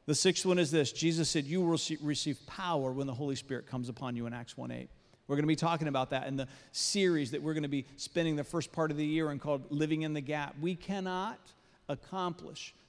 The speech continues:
the destinies that you and I have been given apart from the inner working of the power of the Holy Spirit inside of us.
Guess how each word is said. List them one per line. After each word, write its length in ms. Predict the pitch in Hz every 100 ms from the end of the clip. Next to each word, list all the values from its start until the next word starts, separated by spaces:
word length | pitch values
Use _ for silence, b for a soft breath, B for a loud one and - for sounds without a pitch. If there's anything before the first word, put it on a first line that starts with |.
| 151
the 80 |
destinies 680 | 143 165 170 - 214 208 214
that 100 | 160
you 200 | 151 175
and 100 | 170
I 140 | 160 160
have 260 | 143 131
been 180 | 127 139
given 280 | 135 143 135
apart 460 | 131 - 156 156 -
from 140 | 147
the 120 | 135 143
inner 160 | 156
working 380 | 143 139 135 139
of 40 |
the 60 | 135
power 240 | - 135
of 80 | 127
the 60 | 120
Holy 200 | 131 120
Spirit 440 | - 123 120 117 b b _
inside 600 | 147 143 135 135 123 123 b b b -
of 220 | 131 123
us. 320 | 113 113 -